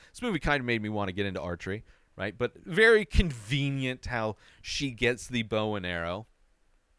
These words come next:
which is fine. Like, these are just small nitpicks, as I'm saying, right? Still overall enjoyed it, right? The entire time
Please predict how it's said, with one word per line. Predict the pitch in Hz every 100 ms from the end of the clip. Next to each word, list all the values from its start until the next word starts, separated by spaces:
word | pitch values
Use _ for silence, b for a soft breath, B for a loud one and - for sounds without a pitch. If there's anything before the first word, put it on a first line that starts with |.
| _ _ _ -
which | - -
is | 196
fine. | 233 202 B B
Like, | 127 135
these | 202 240
are | 233
just | 220
small | - 180 160
nitpicks, | 123 98 98 82 95
as | 82
I'm | 87 82
saying, | - 64 85
right? | 104 117 _ _ _ _ _ _ _
Still | - 214 185
overall | 147 151 127 117 104
enjoyed | 87 92 71
it, | - -
right? | 110 - b b b b b b b b
The | 127 156
entire | 147 - 190 196
time | - 185 151 147 147 147